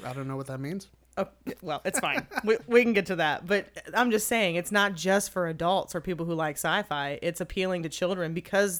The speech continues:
Speaker 2: there is minimal violence.
Speaker 1: Right. So what, um, i-, if, if you could name a few things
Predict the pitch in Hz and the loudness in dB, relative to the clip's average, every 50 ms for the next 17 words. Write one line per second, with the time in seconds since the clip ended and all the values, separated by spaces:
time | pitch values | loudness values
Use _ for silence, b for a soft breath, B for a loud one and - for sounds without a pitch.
0 | - - 196 185 170 190 196 160 175 180 185 185 185 180 160 147 143 143 156 190 | -2 2 2 4 4 4 2 0 0 2 2 2 2 0 -2 -2 0 0 0 0
1 | 170 135 92 73 - - - - 151 147 143 143 143 151 - B B B B B | -2 -4 -8 -12 -14 -12 -10 -8 -8 -6 -8 -10 -12 -14 -16 B B B B B
2 | B B - - - 190 180 175 170 170 165 170 165 180 202 233 240 247 220 196 | B B 0 2 4 6 6 6 4 2 0 -4 0 2 2 2 4 4 4 4
3 | 185 170 160 160 151 151 151 - _ _ _ _ - - - - - - - - | 4 2 0 -2 -4 -6 -6 -10 _ _ _ _ -12 -12 -12 -12 -14 -12 -8 -6
4 | 175 185 180 - 175 180 175 - - - 202 185 - 226 240 247 - 254 208 196 | -4 -4 -2 0 0 0 0 -2 -6 -8 -8 -6 -6 -6 -4 -2 -2 0 0 2
5 | 190 196 196 185 165 151 - - - - 185 180 180 180 180 170 - - 175 160 | 2 4 2 2 0 -4 -6 -8 -10 -10 -6 -4 -4 -4 -4 -4 -4 -2 0 0
6 | 156 151 147 143 147 147 147 139 - - - | 0 0 0 -2 -2 -4 -4 -4 -6 -6 -8